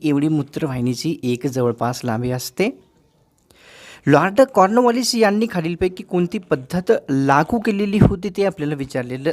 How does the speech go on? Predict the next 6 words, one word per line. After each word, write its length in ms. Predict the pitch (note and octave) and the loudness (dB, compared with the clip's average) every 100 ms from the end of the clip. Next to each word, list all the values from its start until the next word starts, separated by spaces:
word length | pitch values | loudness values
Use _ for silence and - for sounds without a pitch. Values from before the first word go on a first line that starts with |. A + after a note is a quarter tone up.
| - | -4
आहे. 220 | C3+ C3 | -8 -10
गव्हर्नर 420 | B2+ C3 C#3 D3 | -6 -6 -4 -4
आहेत 180 | D3+ E3+ E3+ | -4 -6 -2
लॉर्ड 380 | B2+ C3 C#3+ F#3 - _ _ _ - | 0 2 2 0 -2 _ _ _ 0
कॉर्नवॉलिस 840 | C3 C3 D3 D3 A#2+ C3+ E3+ - - | 4 4 4 2 0 -2 -4 -6 -6
यांनी. 520 | B2+ A#2 A2+ B2+ G#3 | -2 0 2 2 2